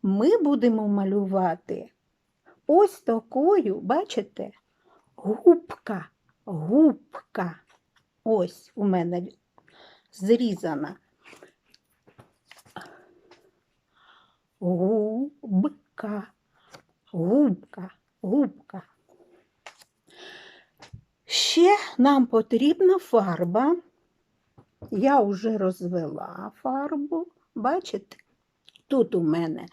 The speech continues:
синя фарба. Синій колір.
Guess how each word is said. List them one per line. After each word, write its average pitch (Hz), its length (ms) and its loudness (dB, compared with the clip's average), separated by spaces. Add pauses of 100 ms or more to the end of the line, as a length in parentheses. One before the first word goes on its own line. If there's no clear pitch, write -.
(260)
синя 185 840 -2
фарба. 262 680 -4 (3500)
Синій 208 1500 -2 (420)
колір. 294 600 -2